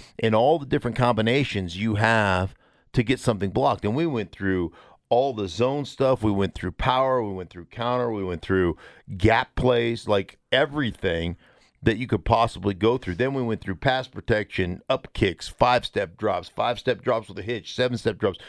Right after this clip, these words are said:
What, like, I mean, it was just an intense, um, an, an intense two days of, of meetings. So I'm getting done. We're,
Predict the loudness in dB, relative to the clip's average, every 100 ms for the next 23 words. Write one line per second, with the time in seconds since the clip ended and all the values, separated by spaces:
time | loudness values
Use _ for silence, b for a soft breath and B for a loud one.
0 | B -4 0 2 0 0 0 2 2 2
1 | 2 0 0 -2 -2 -4 -4 -2 0 -2
2 | -8 -16 B B B B 2 4 4 2
3 | -4 _ _ -6 -2 -2 -4 -2 0 2
4 | 4 2 2 2 4 4 2 0 -4 -2
5 | -2 0 0 -2 -6 b b b 0 0
6 | 0 -2 -2 2 4 6 4 0 0 2